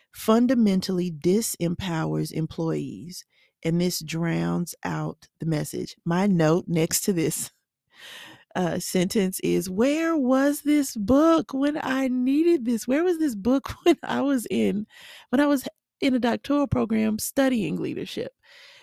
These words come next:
And so the solution becomes the leader-leader model. At its core, Captain Marquet says, is the belief that we can all be leaders, and in fact, it's best, the structure is best when we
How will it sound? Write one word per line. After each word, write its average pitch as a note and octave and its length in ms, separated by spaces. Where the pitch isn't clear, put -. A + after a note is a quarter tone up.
And A#3+ 140
so B3 160
the A#3+ 100
solution C4+ 540
becomes F#3 640
the G#3+ 120
leader-leader G#3+ 640
model. F#3 480
At G3 180
its B3+ 180
core, F3+ 360
Captain F3+ 360
Marquet F3+ 380
says, E3+ 400
is A3 160
the D4 100
belief G3+ 420
that - 160
we F3+ 100
can F#3 240
all G#3 280
be C4 160
leaders, F#3 480
and A#3+ 320
in G#3+ 160
fact, B3+ 520
it's G#3 320
best, - 960
the F3 80
structure - 460
is F3+ 220
best A3 400
when A3+ 300
we A#3 220